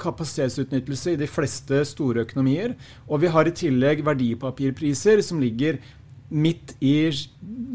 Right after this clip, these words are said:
leia omtrent, hverken fugl eller fisk. Og det kan jo, som Ole Morten er inne på, bety at ok, får vi da en ingenlanding, altså at økonomien egentlig bare flyr videre, så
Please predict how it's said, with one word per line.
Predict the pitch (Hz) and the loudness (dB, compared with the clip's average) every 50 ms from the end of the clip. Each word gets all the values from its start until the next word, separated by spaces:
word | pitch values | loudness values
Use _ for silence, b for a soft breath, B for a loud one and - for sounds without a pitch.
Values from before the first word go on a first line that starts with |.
| 220 - 226 | -6 -4 -2
leia | 156 165 156 139 127 131 143 156 | 2 4 4 4 4 4 4 4
omtrent, | 160 165 190 208 220 247 262 247 - - 185 151 | 2 2 2 2 4 4 2 2 0 -4 -2 2
hverken | 147 139 131 131 - 165 165 170 170 156 | 2 2 2 0 -2 -2 0 0 -2 -2
fugl | - - 139 127 127 135 | -2 0 2 4 4 4
eller | 139 143 127 | 2 0 0
fisk. | 131 110 - - - - - - B B B B B B B B B | -2 -4 -6 -8 -14 -14 -20 -20 B B B B B B B B B
Og | B 160 139 | B 0 4
det | 160 170 185 208 226 220 - | 6 8 8 8 6 4 2
kan | - 190 170 170 | 0 0 2 2
jo, | 185 196 202 196 | 4 4 4 2
som | - - 196 190 | 2 0 -2 0
Ole | 190 190 | 0 0
Morten | 185 170 - - 180 | 0 0 -2 -2 -2
er | 180 190 185 | 0 0 0
inne | 156 139 131 135 | 0 0 0 0
på, | 175 196 208 233 226 233 - 147 | 2 4 4 4 2 0 -2 -4
bety | 185 - - - 156 156 180 | -4 -4 -2 0 2 2 2
at | 175 175 | 2 0
ok, | - - - - 190 202 208 202 | -4 -6 -2 0 0 0 0 0
får | - - - - 156 151 160 160 | -4 -8 -2 2 4 4 4 4
vi | 185 160 | 4 6
da | 156 156 165 | 6 6 6
en | 175 175 - - - - - - - - | 4 0 -4 -10 -18 -20 -20 -16 -6 0
ingenlanding, | - 185 170 143 135 131 131 139 143 151 156 175 220 240 214 151 120 - - - - - - - | 2 4 4 4 4 4 4 6 4 4 4 4 0 0 0 -2 -4 -8 -12 -20 -20 -20 -12 -4
altså | 147 143 135 165 | -4 0 0 0
at | 151 - 165 | 0 0 -2
økonomien | 139 - - 165 156 143 135 139 156 151 | -2 -2 -2 -2 2 4 4 4 4 4
egentlig | 139 127 - - 147 | 2 2 0 0 2
bare | 139 147 135 | 2 2 2
flyr | - 143 143 160 170 | 2 0 2 4 4
videre, | 160 139 135 175 226 220 - - B B B B B B B B B B | 4 2 2 -2 -4 -4 -6 -12 B B B B B B B B B B
så | - - - 165 156 160 165 170 | -10 -2 2 6 6 8 6 6